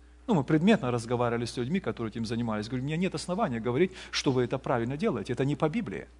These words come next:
Это не по Библии». Итак, друзья, будьте внимательны, когда идет ре-, речь идет, допустим, об испытании духа, мы ранее рассматривали вопрос. Испытывайте духов. Помните нашу беседу? Испытывайте духов. И это не хула на Духа Святого, если мы испытаем духа. Это повеление Священного Писания.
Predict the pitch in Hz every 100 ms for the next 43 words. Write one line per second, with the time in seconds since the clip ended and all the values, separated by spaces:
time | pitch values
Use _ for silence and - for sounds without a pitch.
0 | - - 135 131 139 135 139 180 104 78
1 | - - - - - - 165 269 247 175
2 | 131 139 117 104 - - 156 151 156 160
3 | 196 226 214 208 180 147 143 139 139 143
4 | 147 139 147 143 139 131 123 131 - 131
5 | 190 143 - 139 139 127 123 123 135 151
6 | - 135 135 135 123 120 117 - 120 117
7 | 113 110 104 117 - 202 - 311 143 123
8 | 127 113 104 92 - 208 123 107 98 98
9 | 101 - - 95 - - - 160 - 254
10 | 127 110 110 101 - - - - - -
11 | - 143 143 147 170 190 - 262 156 226
12 | 226 147 - 139 139 117 127 139 143 135
13 | - 143 - 160 147 123 113 110 - 117
14 | 123 147 147 160 294 269 139 - 110 101
15 | - - 87 76